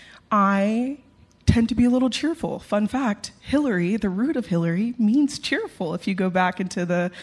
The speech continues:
you know, the, the origin of the word and all that good stuff. So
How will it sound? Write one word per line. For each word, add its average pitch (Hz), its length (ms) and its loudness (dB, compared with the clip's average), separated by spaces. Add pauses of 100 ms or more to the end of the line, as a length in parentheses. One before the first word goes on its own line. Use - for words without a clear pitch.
(360)
you 185 100 2
know, 180 80 2
the, 170 120 -4 (260)
the 165 100 -4
origin 170 560 0
of 165 120 -2
the 170 80 -2
word 170 320 0
and 170 80 -2
all 165 180 -2
that 165 200 -6
good 160 180 -6
stuff. - 400 -6
So 165 300 -6